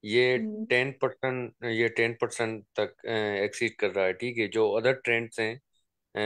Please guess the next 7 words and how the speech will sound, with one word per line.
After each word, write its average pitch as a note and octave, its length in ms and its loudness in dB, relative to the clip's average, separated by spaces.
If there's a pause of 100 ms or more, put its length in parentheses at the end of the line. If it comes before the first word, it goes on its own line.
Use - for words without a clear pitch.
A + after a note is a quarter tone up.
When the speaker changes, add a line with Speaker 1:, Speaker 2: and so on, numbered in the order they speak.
(200)
Speaker 1:
अ, G#2 440 0
on A2+ 80 -4
the A2+ 80 4
other A2 240 4
hand, A2+ 300 -2
fuel, A2+ 380 0 (160)
power, A2 600 4